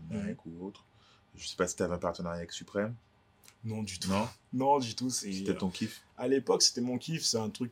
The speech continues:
Speaker 1: que maintenant, aujourd'hui, je ne mets plus. Ça m'intéresse plus.
Speaker 2: Mhm.
Speaker 1: Euh, bah, d'ailleurs, la première fois que je suis allé à Tokyo, euh, su-, j'ai eu une overdose de Suprême. Je voyais du Suprême partout, partout, dans chaque rue d'Harajuku.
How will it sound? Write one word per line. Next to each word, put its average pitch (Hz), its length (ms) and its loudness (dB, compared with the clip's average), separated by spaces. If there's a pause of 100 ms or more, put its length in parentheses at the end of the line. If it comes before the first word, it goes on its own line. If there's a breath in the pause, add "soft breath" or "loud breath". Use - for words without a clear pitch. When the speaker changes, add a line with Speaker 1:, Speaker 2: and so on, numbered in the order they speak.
Speaker 1:
que 107 80 -4
maintenant, 101 360 -2
aujourd'hui, 104 500 -6
je 92 140 -8
ne 90 100 -6
mets 87 140 -6
plus. 104 680 -8 (240)
Ça - 180 -6
m'intéresse 90 520 -6
plus. 104 240 -12 (240 loud breath)
Speaker 2:
Mhm. 90 80 -6 (560 loud breath)
Speaker 1:
Euh, 98 280 -4 (140)
bah, 104 100 -2
d'ailleurs, 113 420 2
la 107 140 2
première 107 300 -2
fois 107 160 0
que 101 100 -8
je - 60 -4
suis 104 100 -4
allé 98 100 -6
à 95 80 -6
Tokyo, 113 520 -4
euh, 95 200 -8 (260)
su-, 98 460 -6
j'ai 101 200 -6
eu 104 140 -2
une 104 100 2
overdose 101 380 -4
de 196 100 -10
Suprême. 101 380 -6
Je 95 80 -10
voyais 98 160 -8
du 98 80 -10
Suprême - 380 -8
partout, 98 340 -8
partout, 101 340 -12
dans 92 140 -10
chaque - 280 -6
rue 110 180 -10
d'Harajuku. 98 640 -8